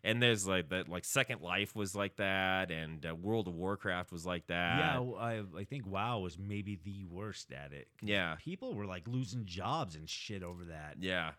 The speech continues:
Speaker 1: There was a, <laughs> there was that stupid, uh, what was that? The Passions
Speaker 2: Oh, the
Speaker 1: Addiction Center or whatever the fuck.
Speaker 2: Yeah.
Speaker 1: Actually had a thing that you could pay for a World of Warcraft addiction. You had to go and,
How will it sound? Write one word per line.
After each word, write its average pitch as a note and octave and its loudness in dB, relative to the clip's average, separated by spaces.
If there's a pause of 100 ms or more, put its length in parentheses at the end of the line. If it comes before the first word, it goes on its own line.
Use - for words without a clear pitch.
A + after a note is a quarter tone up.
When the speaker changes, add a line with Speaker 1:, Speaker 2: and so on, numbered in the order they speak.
(220)
Speaker 1:
There G2 2
was F#2+ 2
a, E2+ 2 (100)
<laughs> - -14
there D3+ 6
was C#3 0 (320)
that B2 2
stupid, D3 4
uh, G#2+ 6 (420)
what C#3+ 4
was C3 2
that? A#2 4
The G#2+ 2
Passions A#2 2 (100)
Speaker 2:
Oh, G2+ -4
the A2 2
Speaker 1:
Addiction B2 2
Center C3 4
or C3+ 4
whatever C3 2
the B2+ -2
fuck. C#3 0
Speaker 2:
Yeah. B2 0
Speaker 1:
Actually B2+ 6
had A#2 8
a A2 4
thing B2 2
that A#2+ 0
you G2+ -6
could G2+ -6
pay A2 2
for A2 0
a F#2+ 4
World G#2 4
of F2+ -6
Warcraft A2 0
addiction. C#3+ 0
You A#2 2
had A2 2
to G2 -4
go G#2 4
and, F#2+ 0